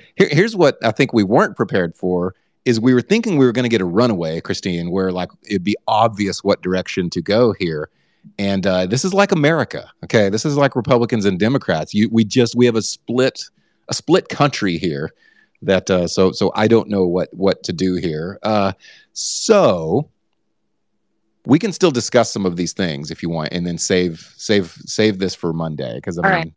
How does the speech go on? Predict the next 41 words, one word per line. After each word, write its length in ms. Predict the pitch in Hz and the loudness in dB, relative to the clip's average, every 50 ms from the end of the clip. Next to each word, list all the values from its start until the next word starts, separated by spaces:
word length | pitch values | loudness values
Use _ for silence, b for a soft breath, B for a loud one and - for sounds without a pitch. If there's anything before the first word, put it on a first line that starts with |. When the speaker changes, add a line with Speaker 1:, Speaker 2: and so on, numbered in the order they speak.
| - 226 | -6 -6
Speaker 2:
so 80 | 220 | -4
we're 120 | 202 226 226 | -4 -4 -8
gonna 200 | 277 294 311 339 | -8 -12 -12 -16
save, 540 | - - 269 233 233 226 233 233 240 240 - - | -16 -14 -12 -10 -10 -10 -10 -12 -16 -20 -16 -14
uh, 240 | 170 170 160 143 - - _ | -12 -12 -12 -12 -14 -16 _
chapter 360 | - 247 208 185 _ - 269 | -16 -14 -14 -14 _ -16 -16
nine 260 | 262 240 202 196 214 233 | -14 -14 -14 -14 -14 -16
for 100 | 247 220 | -18 -16
Monday, 320 | 196 185 185 175 170 175 | -16 -16 -16 -16 -18 -16
guys, 200 | 156 180 196 190 | -16 -16 -16 -14
but 180 | - 202 175 190 | -14 -14 -12 -12
we'll 100 | 226 233 | -14 -16
still 360 | - _ _ - 302 311 320 | -16 _ _ -16 -14 -14 -14
discuss 360 | 269 285 _ _ - 202 226 | -16 -20 _ _ -18 -18 -16
this 140 | - 233 220 | -16 -20 -20
chapter. 360 | - 233 - 202 _ - 185 | -16 -14 -14 -14 _ -16 -20
If 100 | 170 170 | -20 -18
you 80 | - 185 | -18 -16
guys 240 | 202 196 214 208 233 | -14 -14 -14 -14 -14
wanna 160 | 233 233 233 | -14 -8 -2
Speaker 1:
Yeah. 160 | 190 190 147 | -2 -2 -2
Speaker 2:
come 180 | - 190 185 180 | -2 -8 -12 -12
up 200 | 170 175 185 _ _ | -14 -14 -14 _ _
and 200 | - 190 196 196 | -18 -16 -16 -16
chime 360 | 196 - 220 190 175 175 165 156 | -16 -14 -14 -14 -14 -14 -16 -18
in, 420 | 147 156 185 214 240 262 240 196 | -18 -16 -16 -16 -14 -16 -16 -16
do 220 | 175 196 214 233 | -14 -14 -14 -14
request, 680 | 226 240 220 208 - 233 226 185 131 - _ _ - - | -12 -14 -14 -14 -14 -14 -12 -12 -12 -14 _ _ -20 -18
and 180 | 175 185 180 | -16 -16 -16
then 200 | 165 165 165 165 | -16 -16 -16 -18
give 260 | 170 - 180 180 165 | -16 -14 -12 -12 -10
us 220 | 196 202 - - - | -10 -12 -14 -14 -18
your 180 | 151 170 180 | -16 -14 -16
feedback 560 | 196 _ - 180 170 151 - 156 143 151 - - | -16 _ -14 -14 -14 -12 -10 -10 -12 -12 -12 -14
on 140 | - 165 165 | -18 -18 -16
chapter 380 | - 196 165 156 - - 151 | -12 -12 -12 -12 -12 -14 -16
eight. 240 | - 147 156 147 - | -16 -16 -16 -16 -16
It 40 | - | -16
was 160 | 165 165 170 | -16 -16 -16
really 300 | 170 170 190 214 277 262 | -12 -12 -12 -12 -12 -14
good. 300 | 160 160 139 139 - - | -12 -12 -12 -12 -14 -16